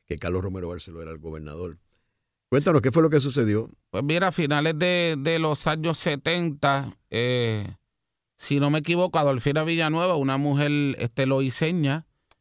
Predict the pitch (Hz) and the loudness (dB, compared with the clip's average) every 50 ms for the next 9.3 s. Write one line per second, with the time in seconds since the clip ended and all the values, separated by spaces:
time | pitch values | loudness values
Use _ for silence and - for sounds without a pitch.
0 | _ _ _ - 120 120 120 120 113 113 110 110 - - 127 127 127 135 120 117 | _ _ _ -4 -2 -2 0 0 0 -2 -2 -4 -4 -2 -2 -2 0 0 0 0
1 | 127 143 165 190 196 170 156 143 135 135 127 113 - - 117 113 113 127 143 156 | 0 0 2 2 2 2 2 2 2 2 0 0 0 0 0 0 0 0 0 0
2 | 156 143 - 151 143 135 127 120 117 107 - - _ - - 110 120 135 143 151 | -2 -2 0 0 0 0 0 -2 -2 -4 -6 -10 _ -4 -2 0 0 2 2 2
3 | 151 143 135 127 117 131 151 165 160 147 135 127 123 110 92 98 120 113 - 117 | 2 2 0 2 2 2 2 2 2 0 0 0 0 -2 -2 -2 -4 -4 -4 -4
4 | 107 - 120 107 120 147 175 202 185 165 156 147 143 143 - _ _ _ _ _ | -4 -2 -2 -2 0 0 0 0 0 0 0 0 -2 -4 -8 _ _ _ _ _
5 | _ _ _ _ _ - 110 123 131 131 127 123 113 - 131 127 127 131 123 120 | _ _ _ _ _ -6 -2 0 0 2 2 0 0 0 0 0 2 0 0 0
6 | - 170 175 214 - - 175 151 147 143 139 _ _ _ _ _ _ - - 113 | 0 0 0 0 -2 -2 -2 -2 -2 -2 -4 _ _ _ _ _ _ -8 -6 -6
7 | 120 - - 170 - 285 320 269 196 208 175 170 165 170 185 190 185 185 160 147 | -4 -2 -2 -2 -2 -2 -2 -2 0 0 2 2 2 2 2 2 2 2 2 2
8 | 180 180 180 151 175 165 156 151 156 170 180 175 190 185 180 175 165 160 156 143 | 0 0 0 0 0 0 2 0 0 0 -2 -2 0 0 2 2 2 2 2 0
9 | 139 135 131 123 110 139 | 0 0 -2 -4 -6 -10